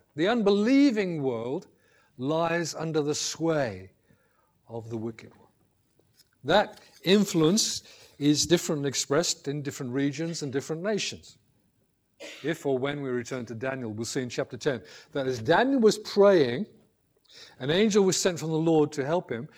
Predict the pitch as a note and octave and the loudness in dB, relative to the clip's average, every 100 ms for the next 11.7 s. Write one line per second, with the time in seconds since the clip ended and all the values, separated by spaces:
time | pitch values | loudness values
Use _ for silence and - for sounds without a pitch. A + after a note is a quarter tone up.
0 | - _ F3 E3 C#3+ E3 D#3+ F#3 C4 C#4 | -20 _ 0 0 0 2 4 4 4 0
1 | - - A#3 G3 D3 C#3+ D#3 D#3 B2+ D#3+ | -6 -4 2 4 4 4 0 -4 -4 -4
2 | C#3 G3+ F#3+ D#3+ D#3 - - A#3+ C4+ C4 | -4 -2 -2 0 -2 -4 0 2 4 4
3 | A3+ F#3+ F3 A3 A#3 F3+ C#3+ D3+ - - | 2 2 4 6 6 6 4 0 -6 -14
4 | - - - C#3+ C#3+ C#3+ - G3+ G3 G3 | -20 -14 -6 -4 -4 -6 0 4 4 2
5 | F3+ E3+ F3+ G3 - A#2 A2 C3+ - _ | -6 -6 -4 -4 -4 -4 -4 -6 -10 _
6 | B2+ C3+ B2+ F3+ - C3 C3+ C3+ C3+ C3+ | -10 -8 -4 -4 -4 -2 -2 -2 -8 -8
7 | - - A#2+ A#2 B2+ - B2+ C3 C#3+ G#3 | -10 -8 -6 -6 -10 -12 -10 -10 -12 -12
8 | G3 - D2 _ _ _ _ _ _ _ | -12 -14 -18 _ _ _ _ _ _ _
9 | _ _ _ F#2 D#2+ _ _ _ _ _ | _ _ _ -20 -20 _ _ _ _ _
10 | _ _ _ _ _ _ _ - - G3+ | _ _ _ _ _ _ _ -10 0 4
11 | F3 C#3+ D3+ G#3 G3 C3 | 4 2 -6 -4 -2 -4